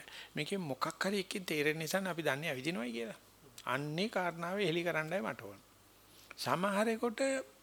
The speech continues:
පොළවේ ගතිය නිසා කකුල මෙලෙදිකයි කියලා තේරෙනවා. සමහරවිට පොළව වැටෙනවා. දෙක එකට ගැටෙන්නේ. වැටෙනකොට තමන්, අපි කතා කරන්නේ පොළව ගැන, එක්ක කතා කරන්නේ, එක්ක කකුල ගැන කතා කරනවා.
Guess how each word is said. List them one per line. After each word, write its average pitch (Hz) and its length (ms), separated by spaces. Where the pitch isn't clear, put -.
පොළවේ 160 420
ගතිය 170 320
නිසා 185 360
කකුල 226 480
මෙලෙදිකයි 117 520
කියලා 101 220
තේරෙනවා. - 380
සමහරවිට 165 400
පොළව 151 220
වැටෙනවා. - 460
දෙක - 240
එකට 127 280
ගැටෙන්නේ. 113 560
වැටෙනකොට 117 460
තමන්, 160 320
අපි 135 160
කතා 123 300
කරන්නේ 180 500
පොළව 143 300
ගැන, 135 140
එක්ක 131 140
කතා 120 180
කරන්නේ, 151 240
එක්ක 185 200
කකුල 151 240
ගැන 160 140
කතා 160 220
කරනවා. - 280